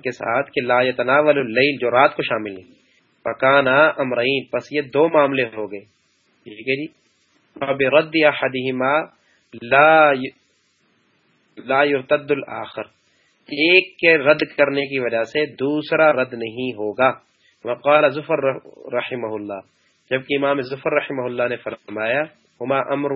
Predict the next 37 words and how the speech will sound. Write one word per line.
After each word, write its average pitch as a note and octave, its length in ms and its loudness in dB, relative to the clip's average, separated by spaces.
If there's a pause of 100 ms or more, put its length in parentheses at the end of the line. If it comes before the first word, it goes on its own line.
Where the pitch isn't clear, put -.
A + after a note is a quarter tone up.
(100)
واحد، A2 360 -6 (540)
یہ C#3 180 -4
ایک D3+ 220 0
ہی C#3+ 60 0
امر A2+ 220 -4
ہے، C#3 140 -2
ایک C3+ 180 -2
ہی C3 120 -4
معاملہ G#2+ 400 -6
ہے، C#3 60 -8 (600)
اور C3 400 0
بمنزلتی، B2+ 800 -2 (640)
اور C3 220 2
یہ D3 220 -2
اس D#3 120 -6
کے E3+ 180 -2
مرتبہ A#2+ 380 -4 (140)
میں A#2 100 -4
ہے C#3+ 160 2
جیسے C#3 280 -4
کسی C3+ 200 -4
نے C3 160 -4
کہا C3+ 160 -2
انتی C3 260 -6
طالق C3 300 2
الیوم B2+ 480 -2 (160)
بعد G#2+ 160 0 (120)
غد، G#2 140 -8 (580)
تجھے C3 200 0 (560)
آج C3 80 0 (100)
طلاق C3+ 360 2
ہے D3 120 0 (240)
اور C3+ 240 2
کل B2 200 0
کے B2 80 0 (100)
بعد G#2 220 -8
ہے، - 60 -20